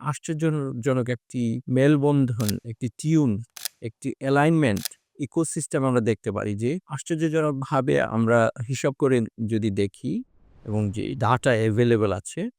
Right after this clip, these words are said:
ফুড প্রোডাকশন ডাটা, সেখান থেকে আমাদের যে স-, বডিতে ফর্টি ফাইভ পার্সেন্টের মতো কার্বোহাইড্রেট দরকার, আমাদের পৃথিবীর মধ্যে টোটাল যে প্রোডাকশন হয়, সিমিলার ফর্টি ফাইভ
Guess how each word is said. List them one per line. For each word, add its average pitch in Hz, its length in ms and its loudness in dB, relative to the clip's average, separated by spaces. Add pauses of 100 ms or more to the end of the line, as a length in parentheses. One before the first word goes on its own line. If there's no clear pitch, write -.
ফুড 131 320 0
প্রোডাকশন 113 520 0
ডাটা, 104 340 -2
সেখান 156 340 -8
থেকে 170 260 -8 (520)
আমাদের 131 520 4
যে 127 220 -2
স-, - 120 -8 (120)
বডিতে 120 540 2
ফর্টি 127 420 -2 (240)
ফাইভ 120 300 6
পার্সেন্টের 123 520 0
মতো 117 360 0 (580)
কার্বোহাইড্রেট 131 600 -2
দরকার, 104 440 0 (140)
আমাদের 107 420 0
পৃথিবীর 123 560 -2
মধ্যে 117 400 -4 (160)
টোটাল 120 380 0
যে 123 140 -4
প্রোডাকশন 117 560 -2 (100)
হয়, 123 280 -4
সিমিলার 143 600 0 (560)
ফর্টি 135 300 0 (540)
ফাইভ 117 200 2